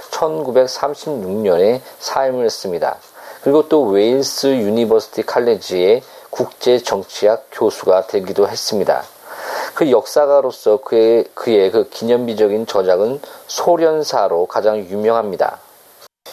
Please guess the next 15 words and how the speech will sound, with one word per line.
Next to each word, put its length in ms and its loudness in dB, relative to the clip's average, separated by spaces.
이 240 2
소련사는 840 0
금세기의 640 0
한 300 -2
영국인 540 0
역사가에 500 2
의해서 380 0
쓰여진 460 -2
가장 520 -4
중요한 560 0
저작들 480 -2
중에 280 0
하나라고 600 2
찬사를 480 -2
보냈으며 600 0